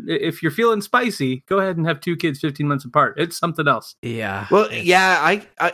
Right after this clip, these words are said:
Speaker 3: at least, you know, it, it's the same thing with twins, I guess. The idea of, like, you're kind of pulling off the Band-Aid all at once.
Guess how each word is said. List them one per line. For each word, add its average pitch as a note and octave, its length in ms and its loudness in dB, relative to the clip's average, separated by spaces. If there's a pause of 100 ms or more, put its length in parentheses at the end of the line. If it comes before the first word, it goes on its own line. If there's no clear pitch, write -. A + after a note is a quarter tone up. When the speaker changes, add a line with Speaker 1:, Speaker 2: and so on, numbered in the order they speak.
Speaker 3:
at G3 140 4
least, D4+ 480 -4
you F3+ 280 -2
know, F3 200 4
it, D3 240 -8
it's D3+ 240 -4
the F3 80 -4
same A#3 200 -2
thing G#3 200 -2
with C#3+ 120 -4
twins, E3 440 -4
I D#3 100 -2
guess. D#3 320 -4
The D3 160 0
idea D3 360 2
of, C3 300 0
like, B2 360 -4
you're C#3+ 200 -2
kind F3 240 -4
of - 80 -6
pulling F3 260 0
off D3 200 -2
the C3 60 -4
Band-Aid C3 460 -2
all A#2+ 200 -2
at - 100 -6
once. A#2+ 520 -4